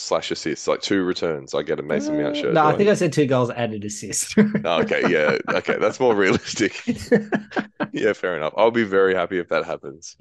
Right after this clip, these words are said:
Speaker 2: Yeah,
Speaker 1: Um,
Speaker 2: yeah.
Speaker 1: yep. So I've got Mason Mount captain to go. I've got Kepa and I've got Andreas to come as well. So I'll get a few more points trickling in, but yeah, up to now it's been horrible.
Speaker 2: Yeah. Well, I mean, you've got the triple there for this,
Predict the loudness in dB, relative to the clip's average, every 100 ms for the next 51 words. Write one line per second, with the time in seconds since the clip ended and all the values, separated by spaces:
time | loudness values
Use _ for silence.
0 | _ _ 0 0 0 0 0 0 -4 -12
1 | -20 -20 -20 _ -4 0 0 _ -4 0
2 | 2 2 2 0 -2 -2 -4 -4 -4 -4
3 | -6 -4 -2 -2 -2 -6 -4 -4 -2 -4
4 | -4 -4 -6 -6 -4 -2 -4 -12 -8 -8
5 | -8 -10 -6 -6 -6 -4 -2 -2 -2 -2
6 | -2 -2 -2 -8 -6 -2 -2 -2 -2 -4
7 | -6 -8 -6 -4 -4 -4 -6 -4 -4 -2
8 | 0 0 -2 -6 -4 -4 -4 -6 -8 -4
9 | -4 -2 -4 -10 _ _ _ _ -4 -2
10 | 0 2 4 4 2 0 -2 -2 2 0
11 | -2 -8 -6 -2 0 0 0 0 -2 -6
12 | -8 0 0 0 -4 -4 -4 -6 -8